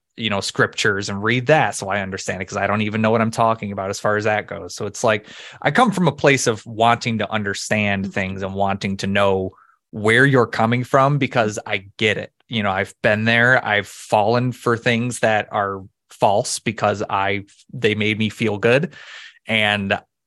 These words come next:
Speaker 1: you know, I get that it makes you feel good, but, um, truth is more important than feeling good, in my opinion.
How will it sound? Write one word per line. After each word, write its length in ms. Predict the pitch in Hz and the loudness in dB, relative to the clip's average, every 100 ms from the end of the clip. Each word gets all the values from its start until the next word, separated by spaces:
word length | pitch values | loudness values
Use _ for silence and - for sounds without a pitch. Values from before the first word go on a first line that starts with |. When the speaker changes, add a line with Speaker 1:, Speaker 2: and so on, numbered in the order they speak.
| _ _ _ _ - | _ _ _ _ -4
Speaker 1:
you 160 | 151 | 2
know, 320 | 131 120 113 - | 4 4 2 -2
I 120 | 120 | -2
get 240 | 117 131 | 0 2
that 100 | 143 | 2
it 60 | 123 | 2
makes 200 | 131 - | -2 -4
you 60 | - | -4
feel 240 | 143 151 | 2 2
good, 320 | 156 175 156 | 4 2 2
but, 320 | 131 123 113 - _ _ _ _ _ - | 0 0 0 -6 _ _ _ _ _ 0
um, 500 | 110 110 107 104 101 _ | 2 2 0 -8 -12 _
truth 580 | - 185 190 156 - - _ _ _ _ _ _ _ _ | -4 2 2 2 -6 -20 _ _ _ _ _ _ _ _
is 160 | 139 123 | -4 0
more 220 | 131 127 | 4 4
important 440 | 113 110 131 120 107 | 4 0 -2 0 -4
than 140 | 101 | -4
feeling 380 | - 107 104 101 | -2 -4 -4 -8
good, 180 | - - | -8 -8
in 60 | |
my 120 | - | -10
opinion. 640 | - - - - - - | -12 -12 -16 -14 -14 -16